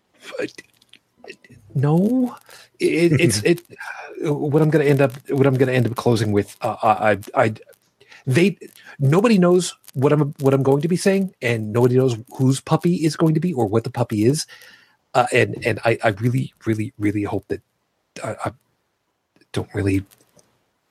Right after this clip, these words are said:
Speaker 1: kick somebody's puppy. That was, that was Miss Ashley, wasn't it? With the, with the "Don't kick my puppy." Yes,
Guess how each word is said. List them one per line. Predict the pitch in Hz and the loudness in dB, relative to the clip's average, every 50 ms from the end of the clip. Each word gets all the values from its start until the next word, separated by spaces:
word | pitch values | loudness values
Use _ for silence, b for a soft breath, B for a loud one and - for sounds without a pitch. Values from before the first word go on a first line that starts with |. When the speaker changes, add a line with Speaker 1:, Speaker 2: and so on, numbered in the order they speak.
| _ - | _ -6
Speaker 1:
kick | - - 101 - | -2 -2 -2 0
somebody's | - 110 92 92 95 | 0 0 2 0 -2
puppy. | - - 90 - 98 87 _ _ _ _ b b b b b b b b b b b - | -2 -4 -6 -6 -8 -14 _ _ _ _ b b b b b b b b b b b -2
That | - 135 | 0 2
was, | 139 131 - - | 2 2 0 -2
that | - 143 143 | 0 2 2
was | 151 135 117 - | 2 2 2 0
Miss | - - - | 0 2 4
Ashley, | 110 107 101 - - 101 92 | 2 2 2 -2 -6 -6 -6
wasn't | 92 98 101 92 95 98 | -4 -4 -6 -6 -8 -12
it? | 104 _ _ _ _ _ _ _ _ _ _ _ _ _ _ _ _ _ _ _ _ _ _ _ _ _ - | -12 _ _ _ _ _ _ _ _ _ _ _ _ _ _ _ _ _ _ _ _ _ _ _ _ _ -4
With | - 104 101 | -2 -2 2
the, | - 107 104 107 | 2 0 0 2
with | 107 110 - | 0 0 0
the | 110 98 | 0 -2
"Don't | 98 - 110 104 101 | 0 0 -2 -2 -2
kick | - 120 - - | -6 -8 -6 -6
my | 104 | -10
puppy." | - - 101 - - - | -6 -6 -8 -8 -6 -2
Yes, | 147 160 156 - - - - | 2 2 2 2 -2 -8 -12